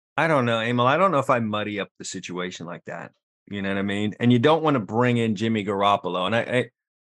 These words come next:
let me just say this about Jimmy Garoppolo, and, uh, I'm, maybe I'm hurting some, you know, Jimmy Garoppolo fans' feelings out there. You don't really know, man. You just don't know. This guy left the New England Patriots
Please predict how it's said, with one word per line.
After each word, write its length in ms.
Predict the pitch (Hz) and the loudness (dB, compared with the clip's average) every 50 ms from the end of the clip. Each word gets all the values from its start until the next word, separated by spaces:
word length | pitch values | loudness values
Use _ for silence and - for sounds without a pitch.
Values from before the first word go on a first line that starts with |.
| _ - | _ 2
let 120 | - 170 | 2 4
me 80 | 220 233 | 4 4
just 220 | 202 202 185 - | 4 4 4 6
say 140 | 196 190 180 | 6 6 6
this 160 | 180 - - | 4 2 2
about 240 | 156 170 170 160 131 | 2 2 2 2 2
Jimmy 260 | 156 170 160 160 147 | 0 0 0 0 2
Garoppolo, 760 | 156 147 147 143 143 143 143 156 156 156 160 160 151 143 135 | 2 4 4 4 4 2 0 0 2 2 4 4 4 4 2
and, 220 | 127 123 123 120 120 | 2 2 0 0 2
uh, 160 | 120 117 113 | 2 2 2
I'm, 400 | - 127 127 127 127 127 107 120 | 2 0 0 0 -2 -2 -2 -2
maybe 280 | 123 131 131 127 131 131 | 0 0 0 0 2 2
I'm 120 | 123 123 123 | 2 2 2
hurting 260 | 127 131 113 135 120 | 0 0 0 -2 -4
some, 320 | - - 120 120 113 107 - _ _ _ _ | -4 -2 -2 -2 -2 -4 -8 _ _ _ _
you 140 | - 131 123 | -4 -2 0
know, 100 | 113 110 | 0 0
Jimmy 260 | 110 104 120 120 120 | 0 2 2 2 2
Garoppolo 460 | 110 120 117 117 120 120 120 113 107 - | 2 4 4 4 2 2 0 -4 -4 -2
fans' 460 | - 113 113 110 101 101 95 90 - | -2 -2 -2 -2 -4 -6 -8 -8 -6
feelings 400 | - 120 120 127 131 135 127 135 | -2 -2 0 0 0 0 2 2
out 160 | 127 123 123 | 0 0 2
there. 140 | 139 135 135 | 0 0 0
You 140 | 131 147 147 | 0 0 -2
don't 180 | 190 226 285 | -2 0 2
really 260 | 214 226 220 202 190 | 4 4 4 4 4
know, 240 | 165 165 143 170 165 | 4 4 4 4 4
man. 320 | 131 107 107 117 120 123 - _ _ _ _ _ _ | 4 2 2 2 0 -2 -4 _ _ _ _ _ _
You 80 | - 131 | -4 -2
just 300 | 127 120 175 185 - 135 | 2 4 4 4 4 4
don't 280 | 127 156 156 151 104 135 | 4 4 4 2 0 0
know. 260 | 139 143 143 127 95 | 2 4 2 2 2
This 180 | 98 127 127 - | -2 -4 -2 0
guy 180 | 160 156 147 139 | 2 2 2 2
left 220 | 139 143 135 - | 2 0 0 -2
the 60 | - | -2
New 180 | 123 127 135 139 | -2 0 0 0
England 300 | 147 156 165 165 160 - | 0 0 0 -2 -2 0
Patriots 640 | 156 151 160 165 - 180 185 190 185 - - - | 2 2 2 2 0 0 0 0 0 -4 -8 -10